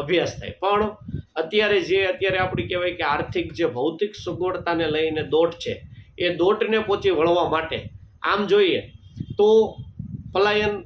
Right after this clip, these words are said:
અથવા બીજા ધંધા તરફ જવું જ પડે એમ છે. પણ ખેતીનો ઉદ્યોગ જે છે, એ ઉદ્યોગ પણ એટલો જ સારો છે અને આગળ જતાં આપણે ક્યારેક પરેશભાઈ મળશે ત્યારે એની સાથેનો એક વીડિયો એ હમણાં કેન્યા જ ટૂર કરી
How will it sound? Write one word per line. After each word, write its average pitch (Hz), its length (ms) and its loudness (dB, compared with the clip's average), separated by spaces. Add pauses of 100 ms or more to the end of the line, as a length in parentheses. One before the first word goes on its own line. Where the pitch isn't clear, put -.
અથવા 208 480 0
બીજા 175 320 0
ધંધા 175 320 2
તરફ 180 240 -2
જવું 175 240 4
જ 196 120 -6
પડે 135 180 -4
એમ 104 140 -6
છે. - 140 -14 (320)
પણ 185 260 -2
ખેતીનો 208 520 2 (340)
ઉદ્યોગ 180 480 2
જે 180 120 2
છે, 170 200 -2 (300)
એ 180 100 2 (120)
ઉદ્યોગ 175 340 0
પણ 175 220 0
એટલો 175 220 -4
જ - 60 -6
સારો 156 360 0
છે 156 140 -6 (420)
અને 175 200 2 (140)
આગળ 170 320 2
જતાં 196 300 2
આપણે 190 240 0
ક્યારેક 180 340 0
પરેશભાઈ 160 480 2
મળશે 156 340 0 (360)
ત્યારે 170 260 0
એની 180 280 4
સાથેનો 190 360 0
એક 180 160 0
વીડિયો 165 360 0
એ 170 120 4
હમણાં 160 340 -2
કેન્યા 151 400 -2
જ - 40 -10 (100)
ટૂર 156 340 -4
કરી 165 240 0